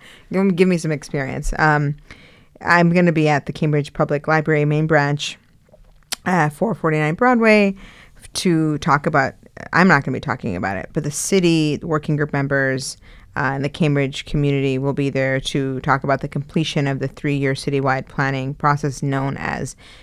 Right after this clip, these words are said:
Envision. There's gonna be a speaking program, refreshments, and a gallery exhibit detailing the planning process. Um, it, the event's free and open for all. This is, uh, g-, just at the very beginning. I think it, it's just to say the process is over.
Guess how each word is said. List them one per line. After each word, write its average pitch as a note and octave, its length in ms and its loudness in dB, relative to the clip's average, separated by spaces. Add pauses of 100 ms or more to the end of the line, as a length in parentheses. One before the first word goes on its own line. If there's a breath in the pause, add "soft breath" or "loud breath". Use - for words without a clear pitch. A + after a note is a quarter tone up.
(160 loud breath)
Envision. C#3+ 480 2
There's C#3+ 160 -2
gonna C#3+ 180 0
be C3+ 120 0
a C#3 40 0
speaking F#3+ 380 -2
program, D3 520 2
refreshments, C#3 600 -4
and C3+ 160 -4
a C3+ 60 -2
gallery C3+ 460 0
exhibit D#3+ 520 2
detailing C#3+ 440 -2
the C3+ 60 -6
planning C#3 520 -6 (400 loud breath)
process. F#3+ 640 2 (340 soft breath)
Um, D3+ 420 2
it, D3+ 180 -6
the E3 80 2
event's D3 300 0
free G#3+ 160 2
and F3+ 100 2
open - 220 -4
for D3+ 160 -2
all. D3 240 6
This E3 260 2
is, F#3 320 0 (120)
uh, B2+ 340 -2 (300)
g-, E3+ 80 -10 (260)
just E3 240 -2
at D3 140 0
the C3+ 60 -10
very D3+ 260 4
beginning. C#3+ 480 -2
I D3 80 0
think C#3+ 280 -2
it, A2+ 220 -6 (160)
it's C#3+ 240 -8
just D3 240 -2
to D3 60 -4
say C3+ 420 0 (600 soft breath)
the F3 60 -2
process G#3+ 420 6
is D#3 200 -6
over. D3 600 2